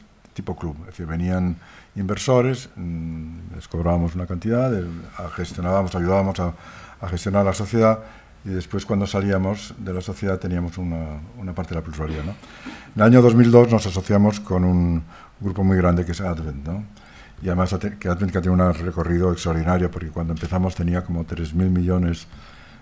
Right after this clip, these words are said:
mm, de dólares bajo gestión y ahora tiene más de cuarenta mil, ¿no? Ha sido un gran éxito, ¿no? A mí lo que me atrae del capital riesgo bien hecho y seriamente hecho, eh, es que, eh,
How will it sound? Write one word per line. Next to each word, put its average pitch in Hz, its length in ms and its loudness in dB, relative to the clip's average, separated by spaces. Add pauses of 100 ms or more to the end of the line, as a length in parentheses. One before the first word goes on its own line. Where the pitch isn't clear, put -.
(200)
mm, 87 400 -2
de 90 100 -2
dólares 95 300 2
bajo 87 160 0
gestión 90 360 -2
y 92 40 2
ahora 92 120 0
tiene 87 200 -2
más 87 120 0
de 87 100 -6
cuarenta 78 360 -6
mil, 73 260 -6
¿no? 76 140 -6
Ha 76 40 -8
sido 87 180 -8
un 80 120 -6
gran 80 220 -2
éxito, 78 300 -8
¿no? 92 80 -8 (560)
A 120 80 0
mí 139 100 8
lo 175 100 8
que 143 100 4
me 123 120 10
atrae 117 400 8
del 85 640 2 (120)
capital 95 300 -2
riesgo 104 340 0 (120)
bien 90 180 4
hecho 85 260 0
y 76 60 -6
seriamente 82 560 -2
hecho, 82 300 -4 (920)
eh, 98 400 -2
es 101 180 -2
que, - 160 -2
eh, 92 800 2